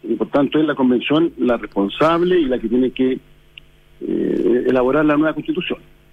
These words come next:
Eh, y esperamos que sea exitosa la convención en ese proceso. Sí hemos señalado con toda claridad que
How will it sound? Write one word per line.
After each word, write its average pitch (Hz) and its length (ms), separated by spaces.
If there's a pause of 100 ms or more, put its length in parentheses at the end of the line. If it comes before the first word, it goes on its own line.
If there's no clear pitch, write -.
(160)
Eh, - 560
y 113 120
esperamos 147 360 (180)
que - 160
sea 147 120
exitosa 151 580
la 160 100
convención 135 420
en 139 100
ese 135 140
proceso. - 400 (1300)
Sí 175 100
hemos 220 160
señalado 185 300
con 165 140
toda 175 280
claridad 147 480
que 135 280